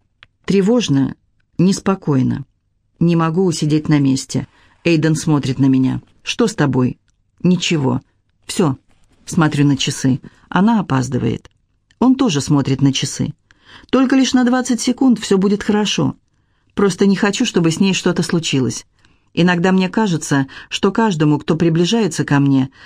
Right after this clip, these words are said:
приходится платить за это высокую цену. Не хочу втягивать ее в это».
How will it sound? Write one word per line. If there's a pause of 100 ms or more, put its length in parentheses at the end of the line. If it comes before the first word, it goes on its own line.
(140)
приходится
платить
за
это
высокую
цену. (420)
Не
хочу
втягивать
ее
в
это».